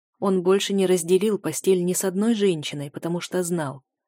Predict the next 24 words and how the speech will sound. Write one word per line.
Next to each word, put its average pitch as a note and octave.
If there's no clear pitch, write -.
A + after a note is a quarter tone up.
однажды D3
Роза D#3
снова G3
окажется D3
в C#3+
его D3
руках. -
Когда-то A#3
она G3+
любила F#3+
его D#3
искренне, D3
а F3
он B3
всегда D#3
извращенно. C#3+
Луи G3
знал, G3
что F3+
Роза F3+
была E3+
беременна F3+
от D3+
него, C#3+